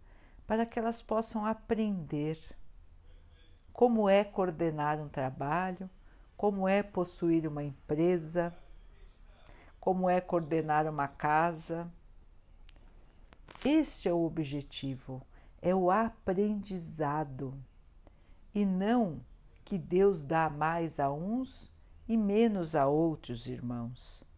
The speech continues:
Porque o que um tem em abundância nesta vida, ele pode não ter nada na próxima, e assim por diante.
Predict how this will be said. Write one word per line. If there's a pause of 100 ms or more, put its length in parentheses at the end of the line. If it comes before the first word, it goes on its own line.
(560)
Porque
o
que
um
tem
em
abundância
nesta
vida, (380)
ele
pode
não
ter
nada
na
próxima, (400)
e
assim
por
diante.